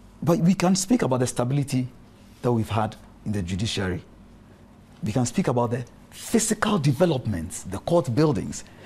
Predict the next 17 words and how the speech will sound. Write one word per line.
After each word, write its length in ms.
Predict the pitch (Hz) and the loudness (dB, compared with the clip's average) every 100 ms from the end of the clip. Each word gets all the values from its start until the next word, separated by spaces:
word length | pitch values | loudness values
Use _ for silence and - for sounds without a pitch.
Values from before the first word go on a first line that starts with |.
| - | -14
She 160 | - 175 | 2 6
didn't 140 | 247 | 6
start 260 | 247 196 - | 6 4 8
all 200 | 175 151 | 6 6
of 120 | 113 | 4
them, 260 | - - - - - | 2 0 -6 -12 0
but 120 | 156 | 2
she 80 | 160 | 4
didn't 180 | 240 | 4
come 160 | 240 214 | 6 4
and 80 | 151 | 6
abandon 460 | 139 190 208 214 | 6 6 8 6
projects 320 | - 156 165 151 | 6 4 4 2
that 100 | 139 | 2
have 100 | 123 | 2
been 80 | |
started. 380 | 120 135 127 92 | 0 0 0 0